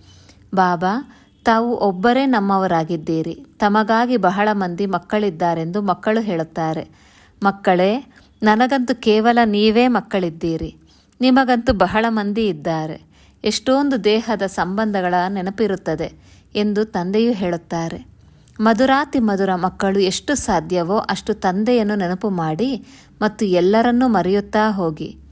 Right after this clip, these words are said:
ಸ್ವರ್ಗದ ರಾಜ್ಯರೂಪಿ ಬೆಣ್ಣೆಯು ನಿಮಗೆ ಸಿಗುತ್ತದೆ. ಸ್ವಲ್ಪ ಆಲೋಚನೆಯನ್ನಾದರೂ ಮಾಡಿ, ಹೇಗೆ ಈ ಆಟದ ರಚನೆಯಾಗಿದೆ. ನೀವು ಕೇವಲ ತಂದೆಯನ್ನು ನೆನಪು ಮಾಡುತ್ತಿರುತ್ತೀರಿ ಮತ್ತು ಸ್ವದರ್ಶನ ಚಕ್ರಧಾರಿ ಆಗುವುದರಿಂದ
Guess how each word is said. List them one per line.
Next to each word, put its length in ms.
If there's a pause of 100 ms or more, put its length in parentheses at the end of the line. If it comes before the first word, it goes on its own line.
(380)
ಸ್ವರ್ಗದ 560
ರಾಜ್ಯರೂಪಿ 720
ಬೆಣ್ಣೆಯು 460
ನಿಮಗೆ 380
ಸಿಗುತ್ತದೆ. 640 (420)
ಸ್ವಲ್ಪ 440 (180)
ಆಲೋಚನೆಯನ್ನಾದರೂ 1200
ಮಾಡಿ, 460 (380)
ಹೇಗೆ 420
ಈ 200
ಆಟದ 440
ರಚನೆಯಾಗಿದೆ. 1000 (460)
ನೀವು 300
ಕೇವಲ 440
ತಂದೆಯನ್ನು 580
ನೆನಪು 340
ಮಾಡುತ್ತಿರುತ್ತೀರಿ 1120 (440)
ಮತ್ತು 220
ಸ್ವದರ್ಶನ 640
ಚಕ್ರಧಾರಿ 840
ಆಗುವುದರಿಂದ 760